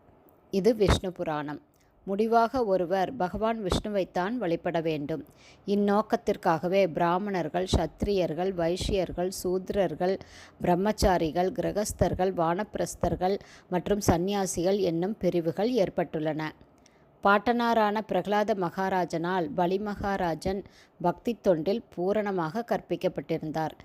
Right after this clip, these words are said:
எனவே விஷயங்களை சரியாக செய்யும் கலையை அவர் அறிந்திருந்தார்.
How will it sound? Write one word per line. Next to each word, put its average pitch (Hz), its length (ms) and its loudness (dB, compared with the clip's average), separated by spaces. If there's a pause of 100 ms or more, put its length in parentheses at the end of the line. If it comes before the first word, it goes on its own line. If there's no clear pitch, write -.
(300)
எனவே 208 400 4
விஷயங்களை 214 640 2
சரியாக 196 560 -2
செய்யும் 185 460 -4
கலையை 165 460 -2
அவர் 175 200 -2
அறிந்திருந்தார். 156 760 -4